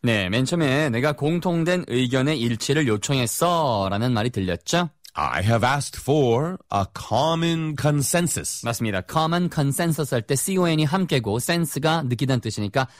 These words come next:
Speaker 1: 한 공통된 의견을 갖다가 바로 consensus라고 하죠.
Speaker 2: I've asked for a common consensus.
Speaker 1: 그랬더니, "어, 그거 문제를 해결하는 영리한 방법인데?"
Speaker 2: Oh,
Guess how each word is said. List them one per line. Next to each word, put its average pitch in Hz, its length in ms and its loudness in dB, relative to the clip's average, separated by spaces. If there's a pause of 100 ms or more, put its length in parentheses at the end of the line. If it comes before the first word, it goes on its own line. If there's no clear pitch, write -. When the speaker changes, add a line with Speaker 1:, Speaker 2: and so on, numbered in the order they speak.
(100)
Speaker 1:
한 165 260 -2
공통된 143 560 2
의견을 113 360 0
갖다가 101 360 0
바로 123 300 0 (180)
consensus라고 127 760 0
하죠. 139 320 0 (180)
Speaker 2:
I've 110 340 2
asked 123 320 0
for 143 400 2
a 131 140 2
common 175 500 0
consensus. 160 840 0
Speaker 1:
그랬더니, 131 300 -2
"어, 226 320 0 (100)
그거 240 200 -4
문제를 196 460 2
해결하는 220 400 0
영리한 165 420 2
방법인데?" 117 680 -4
Speaker 2:
Oh, 98 440 0